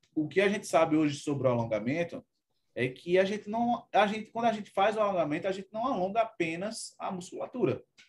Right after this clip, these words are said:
certo? Você falou aí do membro inferior, e Fabão gosta muito de dar no, no curso, falando sobre o teste de Lazeg, né? Como é realizado o teste de Lazeg?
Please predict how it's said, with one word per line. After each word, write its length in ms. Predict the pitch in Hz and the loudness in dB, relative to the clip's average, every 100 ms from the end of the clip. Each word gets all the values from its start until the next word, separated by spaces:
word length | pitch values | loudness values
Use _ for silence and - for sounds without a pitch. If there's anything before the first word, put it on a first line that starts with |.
| _ | _
certo? 380 | 110 143 277 - _ _ | -2 -2 -2 -12 _ _
Você 140 | - | -2
falou 200 | 185 185 | 4 6
aí 100 | 190 | 8
do 100 | 175 | 6
membro 240 | 175 180 170 | 2 -2 -2
inferior, 600 | 180 160 165 196 135 - _ _ | 0 4 6 6 4 -2 _ _
e 400 | 123 147 160 151 147 | -6 -2 0 0 0
Fabão 300 | 165 143 151 | 2 2 2
gosta 200 | 151 147 | 0 0
muito 180 | 143 151 | -2 -4
de 140 | 147 135 | -6 0
dar 180 | 135 | 2
no, 240 | 131 135 127 | 2 0 -2
no 180 | 131 127 | -4 -4
curso, 500 | 147 180 175 131 - _ | -2 -2 -2 -6 -10 _
falando 280 | - 139 151 | 2 2 0
sobre 260 | - 160 170 | -4 0 2
o 220 | 165 160 | 2 2
teste 260 | 165 160 - | 0 -2 0
de 60 | |
Lazeg, 520 | 165 180 139 120 101 - _ - | 4 4 4 2 0 -6 _ -10
né? 260 | 113 160 - _ _ | -6 -6 -8 _ _
Como 140 | - 208 | -6 0
é 20 | |
realizado 460 | 202 214 185 196 185 | 2 2 2 2 2
o 60 | |
teste 240 | 190 180 180 | 2 2 4
de 40 | |
Lazeg? 460 | 185 160 127 92 | 4 4 2 0